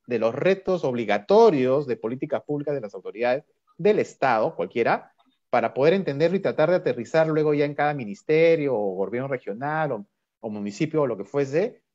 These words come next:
cualquier entidad pública, poder ya viabilizarlo en su planeamiento estratégico y lo empleo en operativo. Ahí sí está aterrizado total.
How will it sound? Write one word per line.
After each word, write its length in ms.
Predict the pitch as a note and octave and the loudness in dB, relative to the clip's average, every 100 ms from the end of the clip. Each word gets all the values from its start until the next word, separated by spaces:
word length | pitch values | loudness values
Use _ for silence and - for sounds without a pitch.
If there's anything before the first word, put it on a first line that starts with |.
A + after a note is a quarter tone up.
| _ | _
cualquier 240 | - A2 C#3+ | -10 -4 -6
entidad 240 | C3 - | -4 -8
pública, 580 | - C#3+ C#3+ E3 G3 - _ | -4 -4 -2 -2 -2 -8 _
poder 300 | - A#2 C#3+ | -2 2 2
ya 180 | D3 D#3 | 4 2
viabilizarlo 1000 | D#3 E3+ D#3 C3 A#2 G2+ - F#3+ A3 F3+ | 2 4 4 2 -2 -6 -4 0 2 2
en 80 | B2 | -4
su 160 | - - | -8 -10
planeamiento 560 | A2 G#2 A2 B2 A#2+ | -8 -6 -8 -10 -10
estratégico 640 | G#2 A2 G2+ F3 F#3+ G3+ G#3+ | -8 -8 -6 -6 -6 0 0
y 60 | |
lo 80 | A2 | 0
empleo 220 | G2 A#2+ | -4 -2
en 80 | B2+ | -2
operativo. 540 | B2+ A2+ G2 - G2 E2 | -2 -4 -4 -4 -6 -4
Ahí 220 | G#2 D#3 | -2 -2
sí 140 | D#3+ | -4
está 140 | C3 B2 | -8 -8
aterrizado 400 | A#2 G#2 A#2 A#2 | -8 -8 -8 -8
total. 240 | - - | -12 -20